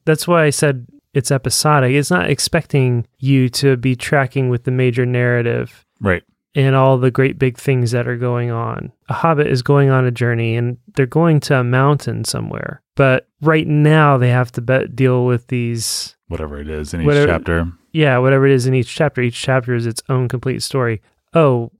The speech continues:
Speaker 1: we're gonna have our first adventure, and it's just gonna be three, uh, trolls." Okay, now it's gonna get a l-, in the next episode, it's gonna be a little bit darker, and it's gonna be,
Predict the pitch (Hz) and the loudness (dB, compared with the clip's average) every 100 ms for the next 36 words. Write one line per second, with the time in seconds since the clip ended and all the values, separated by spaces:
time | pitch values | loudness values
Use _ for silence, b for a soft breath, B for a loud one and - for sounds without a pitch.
0 | - 143 147 139 131 139 135 127 - 160 | -2 0 2 2 2 2 2 0 0 -2
1 | - 139 120 123 120 123 127 120 131 - | -2 -6 -2 -4 -2 0 0 0 0 0
2 | 131 123 123 - 135 127 123 123 123 120 | 0 2 0 -2 -4 -2 -2 -2 -2 -4
3 | 123 123 - - - 131 104 - - - | -6 -8 -12 -10 -2 -2 -2 -8 -10 -12
4 | _ 147 156 - 120 123 135 135 147 135 | _ 2 2 2 0 2 2 2 0 0
5 | 123 120 131 208 262 139 135 180 185 - | 0 0 -2 -4 -2 0 2 2 0 -4
6 | 143 131 - 127 123 - 123 120 117 127 | -2 -2 0 -2 -2 -4 -2 -2 -2 -4
7 | 214 269 294 277 202 147 143 - 151 151 | -2 -2 -2 -2 0 2 2 0 0 0
8 | 151 _ - 135 135 139 127 139 135 131 | -4 _ -4 0 2 2 0 0 0 2
9 | 135 131 127 | 2 2 0